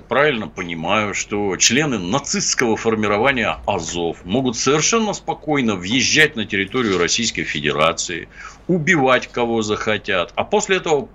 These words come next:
покидать территорию Российской Федерации. Ну, это какой-то абсурд вообще.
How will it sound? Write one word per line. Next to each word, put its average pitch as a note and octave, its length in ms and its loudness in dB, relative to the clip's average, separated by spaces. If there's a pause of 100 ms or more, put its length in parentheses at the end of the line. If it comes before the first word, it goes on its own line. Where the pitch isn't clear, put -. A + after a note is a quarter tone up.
покидать C#3+ 500 0
территорию D#2+ 540 -6
Российской E2 460 -6
Федерации. E2 600 -2
Ну, F#2 100 -2
это G2+ 120 0
какой-то G2 340 -4
абсурд D2+ 460 -8 (180)
вообще. D2+ 480 0